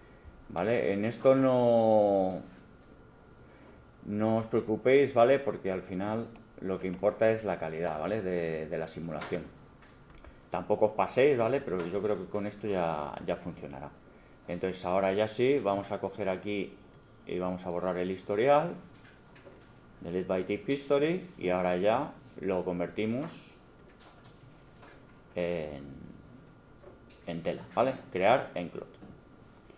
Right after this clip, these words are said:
Vale, obviamente, pues el preset esto que habíamos metido de la seda, pues como que, como que no,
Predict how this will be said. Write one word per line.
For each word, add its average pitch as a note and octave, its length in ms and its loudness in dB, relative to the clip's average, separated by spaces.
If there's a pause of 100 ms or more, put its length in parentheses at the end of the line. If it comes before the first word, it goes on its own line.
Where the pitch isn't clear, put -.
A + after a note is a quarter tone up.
(580)
Vale, A2+ 240 8
obviamente, B2 640 6
pues - 340 -4 (140)
el G2 220 0
preset A#2 400 2
esto A#2 260 2
que A#2+ 60 6
habíamos A2+ 340 4
metido A2 380 2
de A2 60 6
la G#2+ 120 6
seda, A#2 320 0
pues G2 140 -4
como E2 360 -6
que, D#2 460 -8 (1500)
como D#2 280 -10
que D#2 100 -10
no, D#2 120 -12